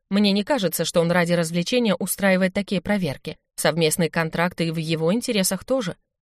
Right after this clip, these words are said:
«В этом и проблема», кричит в ухо Вадим, и я отодвигаю мобильник. «Этот узкоглазый гад в последнюю минуту может передумать». В зале раздается грохот. Я вздрагиваю и поворачиваюсь.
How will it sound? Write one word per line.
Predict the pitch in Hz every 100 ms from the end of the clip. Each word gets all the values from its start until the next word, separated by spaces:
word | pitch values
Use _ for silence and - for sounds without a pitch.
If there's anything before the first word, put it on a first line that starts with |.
| -
«В | 170
этом | 165 156 165
и |
проблема», | 160 160 160 180 180 143 - _
кричит | - 170 - 160
в | 160
ухо | 156 156
Вадим, | 143 147 147 -
и | 170
я | 185 170 165
отодвигаю | 160 160 170 170 139
мобильник. | 151 160 135 113 101 - _ _
«Этот | - 262 240
узкоглазый | 240 - 226 240 233 233
гад | 202 202
в | -
последнюю | 214 208 208 208 202
минуту | 196 196 254
может | 240 185 208 -
передумать». | 240 247 277 160 - - _ _ _
В | 175
зале | 170 214 262
раздается | 208 160 151 151 165
грохот. | 156 143 - - _ _ _ -
Я | 151 156
вздрагиваю | 151 160 185 208 220 226
и | 202
поворачиваюсь. | 185 180 196 147 - - -